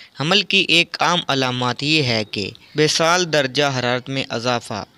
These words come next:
یہ ہے کہ جب ہم اٹھتے ہیں تو ہمارا جسم کا ایک جسم یہ فرض کرتے ہیں کہ معمول کا بنیادی درجہ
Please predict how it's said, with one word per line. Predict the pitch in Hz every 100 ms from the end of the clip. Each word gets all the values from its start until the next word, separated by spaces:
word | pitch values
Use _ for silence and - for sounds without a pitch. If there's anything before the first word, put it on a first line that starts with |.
| - - -
یہ | 170 208
ہے | 185 170
کہ | 156 147
جب | 131 127 110 113
ہم | 131 156
اٹھتے | 185 196 208 175
ہیں | 147
تو | 143 143 127
ہمارا | 120 123 135
جسم | 127 147 151
کا | 131 131 -
ایک | 143 139
جسم | 127 - 110 101 - - - - -
یہ | 175
فرض | 196 185 185 180
کرتے | 175 151 185 170
ہیں | 156
کہ | 139 143
معمول | 135 131 139 165 165
کا | 160
بنیادی | 139 131 127 120 127
درجہ | 120 123 113 135